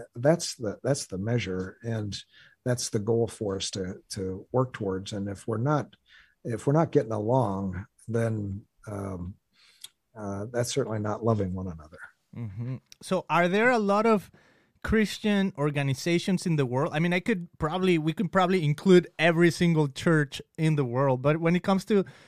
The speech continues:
Speaker 2: uh, maybe, like, nonprofits or for-profits and companies, are there a lot of Christian companies out there?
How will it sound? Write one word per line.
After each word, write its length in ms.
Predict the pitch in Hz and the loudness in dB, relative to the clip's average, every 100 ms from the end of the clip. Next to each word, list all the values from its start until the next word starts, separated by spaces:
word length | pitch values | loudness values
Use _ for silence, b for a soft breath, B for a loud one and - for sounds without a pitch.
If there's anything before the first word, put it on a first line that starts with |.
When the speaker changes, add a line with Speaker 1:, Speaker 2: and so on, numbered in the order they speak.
| B B | B B
Speaker 2:
uh, 300 | 165 156 147 135 | -2 0 0 2
maybe, 220 | 156 190 | 4 4
like, 180 | 160 147 | 2 2
nonprofits 880 | 160 175 175 175 160 160 165 151 135 | 2 4 4 4 4 4 2 2 0
or 120 | 131 | 0
for-profits 840 | - 175 - 160 147 156 143 - | 2 2 2 0 2 2 -4 -2
and 160 | 135 131 | -4 0
companies, 640 | 151 160 156 131 131 - _ _ _ _ | 0 2 0 0 -4 -8 _ _ _ _
are 160 | 143 156 | 0 4
there 200 | 185 240 | 4 4
a 60 | |
lot 300 | 214 185 214 | 6 6 6
of 180 | 208 - | 4 0
Christian 460 | - 202 - 208 190 | 0 0 2 0 2
companies 540 | 190 196 202 202 - | 0 2 2 0 2
out 180 | 190 190 | 0 2
there? 260 | 202 233 | 0 0